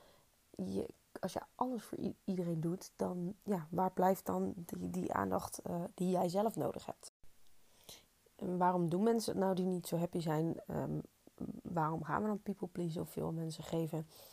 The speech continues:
Het kan dus omdat het ons vaak een bevestiging geeft in ons eigen zelfbeeld.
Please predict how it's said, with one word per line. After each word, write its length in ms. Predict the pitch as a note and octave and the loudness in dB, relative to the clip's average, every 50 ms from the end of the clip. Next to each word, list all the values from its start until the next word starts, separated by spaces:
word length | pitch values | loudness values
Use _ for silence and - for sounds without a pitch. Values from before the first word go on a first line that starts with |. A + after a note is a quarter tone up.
| - - - - - - - - | -20 -20 -20 -20 -20 -20 -20 -20
Het 120 | - - | -4 2
kan 200 | - E3+ G3 A3 | 4 6 6 8
dus 160 | A3+ F#3+ E3 | 6 6 6
omdat 220 | E3+ F3+ E3+ E3+ - | 4 4 2 2 0
het 120 | - - | -2 -4
ons 200 | - F3 D#3 - | -2 -2 -2 -2
vaak 320 | - E3+ E3+ F#3 - - - | -2 -2 -2 -2 -4 -8 -6
een 160 | - F3 E3 | -4 -2 -2
bevestiging 640 | E3 D#3 - G3 G3+ - - F#3 - - E3+ D#3+ - | -2 -2 -2 -2 -2 -2 -4 -6 -4 -2 -2 -2 0
geeft 340 | - D#3 D#3 D#3+ D#3 - - | 2 2 2 2 0 -2 -4
in 120 | - - | -4 -2
ons 140 | C#3 C#3+ D#3+ | -2 -2 -4
eigen 320 | - - D3 E3 D#3+ - E3 | -4 -4 -4 -4 -4 -4 -4
zelfbeeld. 580 | D#3+ - - F#3+ - - - - - - - | -2 -2 -4 -4 -4 -6 -6 -6 -6 -8 -10